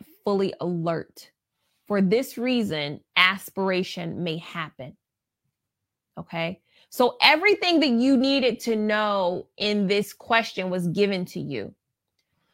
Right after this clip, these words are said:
Wound dehiscence develops if the client, um, vomits violently, right? If you're throwing up constantly, then you might bust through the stitches.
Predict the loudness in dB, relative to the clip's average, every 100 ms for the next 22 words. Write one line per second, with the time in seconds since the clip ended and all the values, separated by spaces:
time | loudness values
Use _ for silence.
0 | _ _ _ -2 2 4 4 2 2 0
1 | 0 0 -2 0 2 4 2 0 -2 -2
2 | -2 2 4 2 -2 _ _ _ _ _
3 | 2 4 4 2 -2 -6 -12 _ _ _
4 | _ _ _ -4 2 4 2 0 -2 4
5 | 6 4 2 -6 -6 -6 -8 -10 0 2
6 | 2 -4 _ -8 -4 0 2 2 2 0
7 | -6 -4 -4 -2 -4 0 0 0 0 0
8 | 2 2 2 0 0 0 -2 -2 -2 -6
9 | -6 -2 -2 0 2 2 2 -2